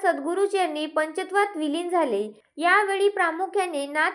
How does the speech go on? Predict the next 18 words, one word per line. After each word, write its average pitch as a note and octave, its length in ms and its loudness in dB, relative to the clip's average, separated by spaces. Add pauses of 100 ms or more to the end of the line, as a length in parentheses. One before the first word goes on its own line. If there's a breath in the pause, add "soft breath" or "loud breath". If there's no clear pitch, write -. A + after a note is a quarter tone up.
संप्रदायातील F#4 760 0
सर्वच F4+ 440 -2
मठांची F4+ 580 -4
शिष्यमंडळी F#4 760 -4
प्रामुख्याने F4 680 -2
उपस्थित D4 480 -4
होती. D4+ 360 -6 (200)
गजानन F4+ 480 6
बिजवे, C#4 460 2
साबळे C#4+ 420 2
गुरुजी, B3+ 680 -6
कृष्णराव E4+ 520 2
गाडगे, C4+ 640 2 (280)
गोपीचंद G4+ 560 4
पाटील D4+ 640 2
बलखंडे, D#4+ 680 2
बाळकृष्ण D4+ 600 0
काळे, E4 480 2